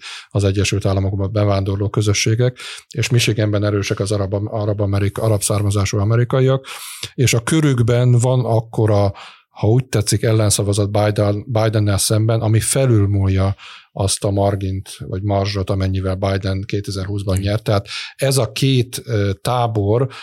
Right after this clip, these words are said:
amelyik ráadásul csökönyös, mert én úgy gondolom, hogy a republikánusok azért többé-kevésbé be fogják adni a derekukat, és Trumpra fognak szavazni. A demokratáknál viszont mind az arab amerikaiak, mind a progresszívak sokkal makacsabbak annál, mint hogy csak úgy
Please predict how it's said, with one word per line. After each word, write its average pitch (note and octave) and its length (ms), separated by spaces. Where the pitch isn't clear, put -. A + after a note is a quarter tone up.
amelyik A#2+ 340
ráadásul B2+ 400
csökönyös, A2+ 520
mert A2+ 180
én A2 100
úgy C3 100
gondolom, A2+ 320
hogy G#2+ 120
a G2+ 40
republikánusok B2 840
azért G#2 240
többé-kevésbé G#2 840
be A2+ 160
fogják G2+ 380
adni G2+ 180
a G2 80
derekukat, G2+ 520
és G2 120
Trumpra G2+ 320
fognak F#2+ 340
szavazni. C3 580
A - 120
demokratáknál B2 840
viszont G#2 360
mind A#2 200
az G#2 100
arab G#2+ 220
amerikaiak, G2+ 520
mind G#2 140
a G2+ 40
progresszívak G#2 720
sokkal C3+ 420
makacsabbak G2+ 640
annál, G2+ 280
mint G2 180
hogy F#2+ 120
csak - 240
úgy G2 260